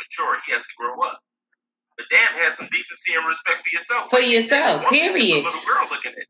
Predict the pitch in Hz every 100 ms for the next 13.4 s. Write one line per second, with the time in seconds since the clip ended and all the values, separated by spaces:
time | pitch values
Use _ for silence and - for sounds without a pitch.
0 | - 285 320 330 294 240 - 233 247 269
1 | 277 - 247 254 294 - 254 277 294 247
2 | 220 226 226 226 226 240 240 226 240 233
3 | 226 254 262 220 208 226 214 208 190 -
4 | - - 202 220 247 226 220 208 208 190
5 | 202 160 113 - 196 208 214 196 190 185
6 | 208 214 208 202 196 180 180 175 202 208
7 | 202 190 190 190 185 180 196 202 - 202
8 | 202 185 180 180 185 185 185 180 180 175
9 | 180 214 196 175 175 - - 202 208 -
10 | 214 202 196 190 185 190 190 185 - -
11 | - 208 - - 220 214 214 202 220 214
12 | 214 190 190 180 196 202 - 202 202 180
13 | 170 190 233 196